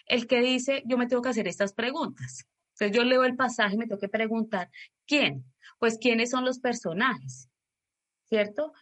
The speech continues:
¿Quién está participando ahí? ¿Quién es el que relata? Porque a veces el que relata no es el mismo que participó, como Moisés. Moisés escribió Deuteronomio.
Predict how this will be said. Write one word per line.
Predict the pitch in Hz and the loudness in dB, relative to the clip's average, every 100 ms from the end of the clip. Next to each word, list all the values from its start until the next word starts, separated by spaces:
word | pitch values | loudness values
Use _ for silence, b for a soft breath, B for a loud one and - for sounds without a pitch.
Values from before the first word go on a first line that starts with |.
| _ | _
¿Quién | - 247 | 0 2
está | 240 233 240 | 2 0 -2
participando | 233 240 240 220 180 165 180 | -2 -2 -4 -4 -4 -4 -4
ahí? | 196 233 220 _ | -2 -2 -6 _
¿Quién | - 269 262 | 2 2 2
es | 262 | 0
el | 262 | 0
que | 262 | 0
relata? | 226 180 254 302 208 | 0 2 0 0 -4
Porque | 202 - | -4 -2
a | 185 | -2
veces | 190 | -2
el | 208 | -4
que | 240 | -2
relata | 220 196 185 180 294 339 b b | 0 0 0 -4 -8 -14 b b
no | 214 | -4
es | 202 | -2
el | 196 | 0
mismo | 208 208 208 | 0 -2 -2
que | 220 | -4
participó, | 196 196 165 160 139 262 | -4 -6 -8 -10 -2 -2
como | 262 202 175 | 0 -4 -4
Moisés. | 160 147 - 247 185 | -6 -8 -2 0 0
Moisés | 170 156 175 | -6 -8 -8
escribió | 170 226 208 | -6 -2 -2
Deuteronomio. | 170 170 202 190 175 226 175 | -2 -4 -4 -4 -4 -4 -6